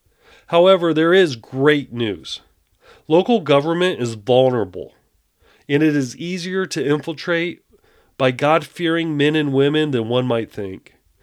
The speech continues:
It ju-, in just one election, it is possible to turn our counties around and make them of the people and for the people once again.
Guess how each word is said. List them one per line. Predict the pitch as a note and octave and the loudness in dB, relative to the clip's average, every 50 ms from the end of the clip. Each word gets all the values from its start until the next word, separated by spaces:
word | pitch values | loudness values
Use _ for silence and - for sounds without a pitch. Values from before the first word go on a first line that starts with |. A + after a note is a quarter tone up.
| _ _ _ _ - | _ _ _ _ -4
It | D3+ D3+ | -4 -4
ju-, | C3+ - F#3 F#3+ F#3+ - | -2 0 0 0 0 0
in | E3 D#3+ E3 | 0 -2 -2
just | D3+ E3+ F3 D#3+ - | 0 -2 -4 -4 -4
one | E3 E3+ F3+ F#3 F#3+ | -2 0 0 2 2
election, | F3+ E3 E3 E3 E3+ D#3+ - F#3+ F3 | 0 0 0 0 -2 -2 -2 -4 -2
it | E3+ D#3 D3 | -2 -2 -2
is | C#3+ B2+ | -4 -6
possible | - - - D#3+ D#3+ D3+ - E3+ E3+ D#3 | -8 -6 -4 -4 -4 -4 -4 -6 -6 -6
to | C#3+ C3+ | -6 -8
turn | C#3 - - E3 D#3+ D#3+ | -8 -8 -6 -4 -4 -2
our | D#3 D3+ C3+ - _ _ _ _ _ _ _ _ _ _ | -2 -2 -4 -6 _ _ _ _ _ _ _ _ _ _
counties | - C#3+ D3+ D3+ D#3 D#3+ D#3+ D3+ C3+ | -8 -4 -2 -2 0 0 -2 -2 -4
around | C#3 C3+ C#3+ C#3+ C#3+ D3 D3 D3 - - | -4 -2 0 0 0 0 0 -2 -4 -6
and | C3 C3+ C3+ C3+ | -6 -4 -4 -2
make | C#3 D3 D#3 C#3+ - | -2 -4 -4 -6 -6
them | - D3 C#3+ C#3 C#3+ C#3 C3+ _ _ _ _ _ _ _ _ _ _ | -6 -4 -4 -2 -4 -6 -8 _ _ _ _ _ _ _ _ _ _
of | - C#3+ D#3+ E3+ D3+ | -2 0 0 0 0
the | E3+ - | -2 -6
people | - - E3 E3 D3+ - D#3 D#3+ C#3+ | -6 -10 -12 -12 -10 -8 -4 -4 -4
and | C3 A#2 - | -4 -6 -8
for | - D3+ D3 D3 C#3+ | -6 -4 -4 -4 -4
the | C#3+ C#3 | -4 -8
people | - - C#3 C3+ A#2+ - B2+ B2 A2+ G#2 | -8 -10 -10 -10 -8 -8 -8 -8 -8 -8
once | G#2 G2+ G2 G2 - - | -8 -8 -10 -10 -12 -16
again. | G2+ F2+ F#2 - - | -16 -16 -16 -18 -20